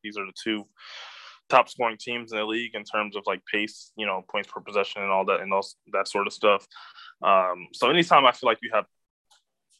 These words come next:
two high scoring games, like, or two high scoring teams rather, uh, you know, you get hot on one night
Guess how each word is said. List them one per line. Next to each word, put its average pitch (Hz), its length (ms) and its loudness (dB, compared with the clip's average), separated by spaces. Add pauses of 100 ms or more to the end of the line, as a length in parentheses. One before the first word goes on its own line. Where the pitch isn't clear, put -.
(100)
two 120 380 -8
high 110 340 4
scoring 104 400 -4 (400)
games, 117 480 -4
like, 101 240 2
or 101 180 -2
two 120 220 -4
high 110 160 4
scoring 98 300 -4
teams 117 440 -8
rather, 127 440 0 (520)
uh, 90 300 2 (140)
you 113 120 -2
know, 98 120 0
you 107 160 -2
get 98 120 2
hot 104 200 6
on 95 160 -2
one 95 160 -4
night 95 260 -2